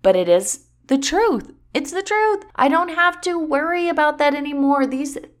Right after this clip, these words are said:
families know that when they drop their children off here, they're not paying me for what I'm wearing. They're paying me for the experience that their children get to have here. And they have an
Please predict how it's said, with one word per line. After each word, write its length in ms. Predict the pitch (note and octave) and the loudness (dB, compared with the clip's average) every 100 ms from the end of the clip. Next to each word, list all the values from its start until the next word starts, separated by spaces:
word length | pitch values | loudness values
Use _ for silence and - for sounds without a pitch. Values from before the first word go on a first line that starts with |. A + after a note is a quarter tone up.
| _ | _
families 520 | - C4+ D4+ D#4 D#4 D4 | -4 0 0 2 0 0
know 280 | B3 C4+ | 0 0
that 100 | C#4 | 0
when 140 | - A#3+ | -2 -4
they 120 | B3 | -6
drop 320 | - A#3 A#3+ | 0 0 0
their 120 | C#4 | -4
children 360 | C4+ C4+ C4+ B3+ | -4 -4 -4 -4
off 200 | A3 B3 | -2 -2
here, 120 | B3+ | -2
they're 140 | A#3 A3 | -4 -4
not 300 | G#3+ A#3+ - | -4 -6 -6
paying 320 | A#3 B3 A#3+ | -6 -4 -4
me 120 | A#3 | -6
for 160 | - G#3 | -6 -4
what 200 | G3+ A3+ | -2 -2
I'm 220 | G#3+ G3 | -2 -4
wearing. 380 | G3 A3+ G#3+ G3+ | -4 -4 -4 -4
They're 140 | F#3 | -6
paying 360 | F#3 F#3+ G#3+ A#3 | -6 -6 -4 -4
me 120 | A#3+ | -6
for 140 | G#3+ | -6
the 100 | G3+ F3 | -4 -4
experience 1040 | D#3+ - - F3 A3 A#3 A3 F#3+ F3 - - | -4 -14 -14 -6 -4 -2 -2 -4 -6 -18 -10
that 160 | A3+ | -8
their 140 | G#3+ A3 | -4 -6
children 480 | G#3+ G#3 G#3+ A3 G#3+ | -4 -4 -4 -6 -6
get 140 | G#3 | -6
to 80 | G#3 | -6
have 260 | F3+ G3+ G3+ | -4 -4 -2
here. 200 | G3 F#3 | -4 -4
And 240 | - G3 | -4 -6
they 100 | G3 | -6
have 320 | F#3 G#3 G#3+ | -2 0 2
an 140 | G#3+ | -2